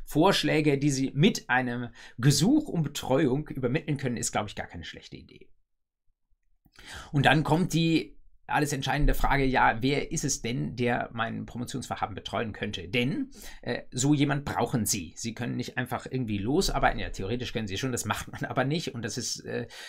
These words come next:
dann auch unsicher. Irgendjemand muss Sie am Ende des Tages, zumindest am, Richtung Ende der Arbeit, unter seine oder ihre Fittiche nehmen. Deswegen sollte man eigentlich nie im engeren Sinne mit der Arbeit,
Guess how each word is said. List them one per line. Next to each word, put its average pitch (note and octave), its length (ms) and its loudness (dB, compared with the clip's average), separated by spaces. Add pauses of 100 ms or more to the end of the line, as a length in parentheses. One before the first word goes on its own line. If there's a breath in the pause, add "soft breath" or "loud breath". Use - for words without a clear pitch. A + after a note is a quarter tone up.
(120)
dann B2 180 0
auch - 200 -2
unsicher. D#3 720 6
Irgendjemand C#3+ 500 2
muss D3 200 4
Sie D3 100 2
am B2+ 100 -2
Ende B2+ 220 0
des A#2+ 160 0
Tages, A#2+ 360 2
zumindest A#2+ 480 -2
am, A#2 160 -10 (120)
Richtung C#3+ 320 4
Ende D3+ 240 2
der D3 220 8
Arbeit, D3+ 360 6
unter C#3+ 320 0
seine B2 300 2
oder B2+ 100 0
ihre B2 160 0
Fittiche D3+ 420 2
nehmen. D3 280 2 (260 loud breath)
Deswegen C3 560 0
sollte C3 300 2
man A#2+ 100 -2
eigentlich A#2+ 320 -2
nie C3+ 80 2
im G#2 80 0
engeren E3+ 480 2
Sinne D3+ 240 6
mit C#3+ 300 2
der B2+ 140 2
Arbeit, B2+ 380 0